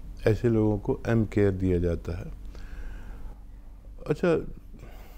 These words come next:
बच्ची का अभी develop हो रहा है और थोड़ा सुस्त है उसका development, तो उसको आप गौन मोरिंगा सफ़ेद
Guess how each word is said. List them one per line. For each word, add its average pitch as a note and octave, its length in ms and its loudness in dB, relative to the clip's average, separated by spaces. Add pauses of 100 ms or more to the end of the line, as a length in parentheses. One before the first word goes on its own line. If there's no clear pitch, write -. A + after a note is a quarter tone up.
(280)
बच्ची C3 500 -2
का F3 220 0
अभी D#3+ 180 -2
develop C3+ 440 0 (320)
हो A#2+ 140 4
रहा A#2+ 160 2
है F3 100 -2
और C#3+ 160 -4 (160)
थोड़ा C#3+ 160 4
सुस्त - 600 -4
है D#2+ 160 -6 (960)
उसका - 280 -2
development, G2+ 720 -2 (800)
तो A#2 380 4 (120)
उसको D#3 440 2
आप D3 260 4 (1700)
गौन C3 440 4
मोरिंगा C#3 560 2
सफ़ेद A#2 600 0